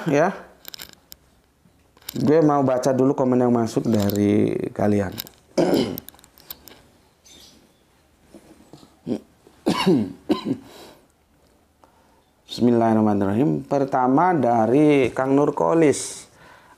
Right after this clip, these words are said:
"Alhamdulillah, eh, Brebes hadir ngaji. Eh, salam sehat selalu dan salam Islam rasional, Guru. Eh, salam Isra juga untukmu, saudaraku." Oke.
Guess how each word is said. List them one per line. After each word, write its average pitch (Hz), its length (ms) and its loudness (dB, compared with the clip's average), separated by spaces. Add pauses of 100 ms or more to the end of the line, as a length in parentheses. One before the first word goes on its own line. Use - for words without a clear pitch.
"Alhamdulillah, 127 1120 2 (100)
eh, 101 320 0
Brebes 110 400 -2
hadir 104 320 0
ngaji. 101 380 -2 (180)
Eh, 98 240 -6
salam 107 360 -2
sehat 107 280 -4
selalu 104 320 -2
dan 107 160 -4
salam 101 320 -8
Islam 98 240 -4
rasional, 98 600 -8
Guru. 101 220 -12 (1400)
Eh, - 140 -4
salam 107 640 0 (100)
Isra 127 300 0
juga 131 320 0
untukmu, 113 480 0
saudaraku." 107 560 -2 (400)
Oke. - 240 -4